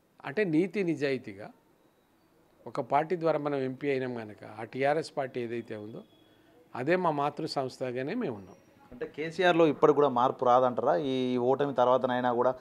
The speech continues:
Speaker 2: అసలు కేసీఆర్ వ్యవహార చరిత్రలో
Speaker 1: ఇక ఆయన మనస్తత్వం నాకేడా తెలుస్తుంది? తెలియదు. ఆయనకి ఇంకోళ్ళు చెప్తే వినరు. అది కాని పని. అది, అది మనం అనుకోవడం వేస్ట్. అది ఆయనే ఆయన ఆత్మవిమర్శన చేసుకోవాలి.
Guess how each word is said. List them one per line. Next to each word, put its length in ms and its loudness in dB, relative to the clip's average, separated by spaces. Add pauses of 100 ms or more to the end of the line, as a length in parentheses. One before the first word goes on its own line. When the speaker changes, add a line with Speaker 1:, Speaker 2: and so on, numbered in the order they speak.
(120)
Speaker 2:
అసలు 220 -2
కేసీఆర్ 520 4
వ్యవహార 320 4
చరిత్రలో 500 -4
Speaker 1:
ఇక 60 -4
ఆయన 180 -2
మనస్తత్వం 560 -2
నాకేడా 340 0
తెలుస్తుంది? 520 -2
తెలియదు. 540 2
ఆయనకి 340 0
ఇంకోళ్ళు 280 -2
చెప్తే 260 -2
వినరు. 400 -2
అది 200 -2
కాని 260 2
పని. 220 -6
అది, 200 -18
అది 160 -2
మనం 200 0
అనుకోవడం 480 0
వేస్ట్. 280 -2
అది 140 -14 (500)
ఆయనే 320 -2
ఆయన 220 0
ఆత్మవిమర్శన 720 -2
చేసుకోవాలి. 760 -4